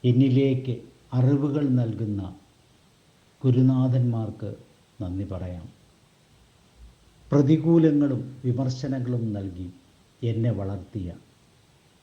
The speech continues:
ജീവിത വിജയത്തിന് അനുഭവങ്ങൾ നൽകിയ എല്ലാവർക്കും നന്ദി പറയാം. ഇവിടെ വരെ എത്താൻ സഹായിച്ച ഓരോ വ്യക്തിക്കും, ഓരോ സാഹചര്യങ്ങൾക്കും നന്ദി പറയാം.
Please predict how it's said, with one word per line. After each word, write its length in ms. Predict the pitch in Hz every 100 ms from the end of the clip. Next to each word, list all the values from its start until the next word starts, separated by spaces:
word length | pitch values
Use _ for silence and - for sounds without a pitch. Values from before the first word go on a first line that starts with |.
| -
ജീവിത 580 | 107 123 143 139 143 139
വിജയത്തിന് 600 | 123 113 117 - 98 98 - _ _ -
അനുഭവങ്ങൾ 760 | 123 131 127 131 131 127 123 107
നൽകിയ 540 | 98 92 90 95 80 - - _ _ _ _ _ _ -
എല്ലാവർക്കും 680 | 98 107 117 98 - 101 - - _ -
നന്ദി 260 | 104 95 101
പറയാം. 380 | 85 85 71 78 _ _ _ _ _ _ _ _ _ _ _ _ _ _ _ _ _ _ _ _ _ _ _ -
ഇവിടെ 220 | 127 143
വരെ 200 | 143 135
എത്താൻ 400 | 131 123 127 127
സഹായിച്ച 680 | 127 131 - 110 107 101 - - - _ _ 120
ഓരോ 380 | 127 143 156
വ്യക്തിക്കും, 580 | 135 110 - - - 87 - - _ -
ഓരോ 380 | 120 127 131 131
സാഹചര്യങ്ങൾക്കും 1080 | 127 123 104 113 107 104 98 95 - 98 95
നന്ദി 200 | 90 92
പറയാം. 380 | 87 78 65